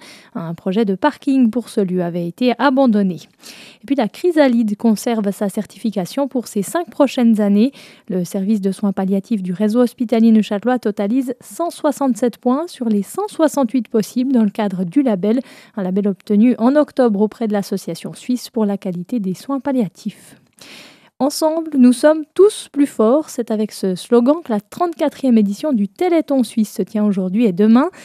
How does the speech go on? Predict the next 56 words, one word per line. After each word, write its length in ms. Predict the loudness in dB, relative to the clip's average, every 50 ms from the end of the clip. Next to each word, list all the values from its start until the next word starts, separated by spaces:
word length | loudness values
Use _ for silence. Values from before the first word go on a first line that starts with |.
| -20 -20 -20 -20 _ -6
Dans 80 | -6
le 60 | -4
canton 280 | -2 -4 -4 -2 0 2
de 60 | 4
Neuchâtel, 480 | 4 2 2 -2 -6 -2 -2 -2 -2 -2
plus 140 | -4 -8 -4
d'une 200 | -2 -2 -2 -2
quinzaine 680 | _ _ -2 0 0 0 0 2 2 2 2 2 2
d'événements 460 | 2 4 4 6 4 4 2 0 -2
sont 280 | -6 -6 -4 -4 -2 -2
au 60 | -4
programme 520 | -2 0 0 0 0 2 2 2 2 0 -2 -8 -14 -20 -20 -20 _ -12
afin 380 | -12 -10 -6 -2 -2 -2 0 0
de 100 | -2 -4
collecter 540 | -4 0 0 2 2 2 -2 -2 -4 -2 0
des 160 | 0 0 0
fonds 260 | -2 -2 -2 0 0
en 40 | 0
faveur 380 | 0 0 0 0 0 -2 0
des 120 | -2 -4 -4
personnes 360 | -4 -8 -10 -4 -2 0 0
atteintes 360 | 0 -2 -2 -2 -2 -2 0
de 180 | -2 0 0 0
maladies 400 | 0 0 -2 -2 -4 -4 -4 0
génétiques 520 | 2 4 6 6 4 4 0 -4 0 0
orphelines. 580 | 0 -2 0 -2 0 0 4 4 4 4 2 0 -4 -6 -20 -20 -20 _ _ -4
Il 80 | -2
y 80 | -2 -2
a 120 | -2 -4 _ _
plusieurs 360 | -2 -2 0 2 2 2 2 2
moyens 280 | 2 0 0 0 -2
de 40 | -4
faire 240 | -4 -4 0 2 2
un 80 | 2
don. 320 | 2 4 2 2 2 0 0
Vous 160 | 0 2 2
en 80 | 2 0
trouverez 320 | 0 -2 -4 -2 -2 -2
la 140 | -2 -2 -2
liste 180 | -2 -4 -6 -4
sur 100 | -2 -2
notre 280 | -2 -2 -6 -8 -10 -10
site 300 | -8 -6 -6 -6 -4 -4
R 120 | -8 -6 -4
T 80 | -2
N 180 | 0 0 0 0
point 160 | -2 -4 -4
C 200 | -4 -4 -4 0
H. 260 | 0 0 0 -2 -6 _ -20 -20 -20 -20 -14 -8
On 140 | -4 -2 -2
évoquera 380 | -2 -2 -4 -6 -8 -10 -12
simplement 460 | -10 -6 -8 -2 0 2 2 2 2 2
le 140 | 2 2
numéro 360 | 2 2 0 0 0 0 -2 -4
de 40 |
téléphone, 680 | -2 -2 -2 -2 -2 -2 -4 -2 0 2 2 2 2 0